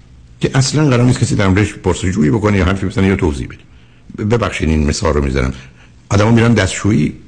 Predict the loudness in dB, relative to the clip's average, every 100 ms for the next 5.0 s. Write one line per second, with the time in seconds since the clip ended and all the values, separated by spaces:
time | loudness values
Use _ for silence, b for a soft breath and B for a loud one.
0 | -8 0 0 0 -4 -4 -2 -2 -4 -8
1 | -14 -20 B B B B B B B 0
2 | 2 2 2 0 2 0 2 0 0 -4
3 | -16 -4 -2 0 0 0 0 0 0 -2
4 | 0 0 0 -2 -4 0 0 0 -4